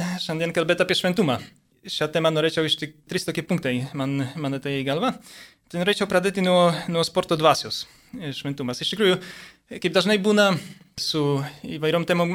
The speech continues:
kartais lengviau iš tikrųjų įvardyti, kas, kas tas dalykas nėra, negu, negu kas, kas jis yra. Bet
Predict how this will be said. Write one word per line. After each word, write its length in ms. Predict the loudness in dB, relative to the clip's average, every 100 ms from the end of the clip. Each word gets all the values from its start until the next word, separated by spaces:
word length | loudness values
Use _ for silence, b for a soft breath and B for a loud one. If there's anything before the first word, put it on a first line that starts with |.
| -4
kartais 300 | -2 -4 -4
lengviau 340 | -4 0 2
iš 120 | 2 0
tikrųjų 240 | -2 0
įvardyti, 400 | 0 0 -4 -2
kas, 380 | 0 -2 -4 -8 -8
kas 140 | -6
tas 100 | -2
dalykas 320 | -2 0 -2 2
nėra, 220 | 2 4 2
negu, 240 | 0 0 -2 -4
negu 240 | -4 -4 -2
kas, 180 | -4 -4
kas 140 | -6
jis 140 | -4 -2
yra. 160 | 0
Bet 140 | -2